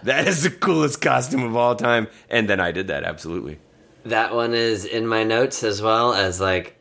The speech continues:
Speaker 2: an all-time legendary costume. And
Speaker 1: Legend.
Speaker 2: I, uh, Ben obviously did it, but I do remember that that uncle,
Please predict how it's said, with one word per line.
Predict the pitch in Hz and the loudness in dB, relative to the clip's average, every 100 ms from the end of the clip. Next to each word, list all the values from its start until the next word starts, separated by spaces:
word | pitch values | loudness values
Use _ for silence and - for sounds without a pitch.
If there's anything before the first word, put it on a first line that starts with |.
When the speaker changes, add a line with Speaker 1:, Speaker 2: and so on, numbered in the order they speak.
| - | -6
Speaker 2:
an | 95 95 | -4 -2
all-time | 98 98 98 95 95 | 0 0 0 -2 -2
legendary | 95 90 92 92 90 | -2 -4 -2 0 0
costume. | 92 92 92 - 98 92 95 | -2 -2 -2 -2 -2 -2 -4
And | 95 - | -6 -8
Speaker 1:
Legend. | 98 98 95 92 - - - - - | -4 -2 -2 -4 -10 -20 -20 -20 -10
Speaker 2:
I, | 95 | -6
uh, | 90 87 - | -6 -8 -8
Ben | 92 123 | -2 0
obviously | 123 120 113 113 | 0 0 0 -2
did | 98 107 | -2 0
it, | 117 | 0
but | 101 | 0
I | 95 | 0
do | 92 104 | 0 0
remember | 98 92 90 | 0 -2 -4
that | 87 85 | -6 -4
that | 92 87 - | -2 -2 -4
uncle, | 92 - 85 82 82 | -8 -4 -4 -4 -6